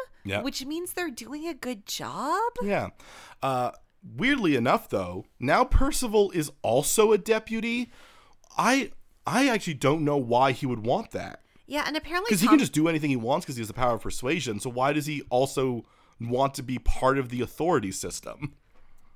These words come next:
Speaker 2: Maybe he just wants a position of power. Maybe that means he doesn't have to use as much of his powers.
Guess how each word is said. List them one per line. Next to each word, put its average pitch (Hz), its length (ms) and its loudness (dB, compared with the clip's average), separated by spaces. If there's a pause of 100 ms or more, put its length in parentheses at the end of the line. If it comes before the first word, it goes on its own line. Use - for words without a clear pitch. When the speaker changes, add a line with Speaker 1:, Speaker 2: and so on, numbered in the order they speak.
(360)
Speaker 2:
Maybe 240 260 -8
he - 100 -14
just 320 220 -8
wants 262 160 -8
a 196 60 -8
position 170 480 -6
of 156 100 -14
power. 117 420 -2
Maybe 196 240 -8
that 202 140 -4
means 170 160 -10
he 185 80 -10
doesn't 160 160 -10
have 160 220 -10
to 151 100 -16
use 147 260 -10
as 160 100 -12
much 135 280 -10
of - 80 -20
his - 340 -12
powers. 302 800 -4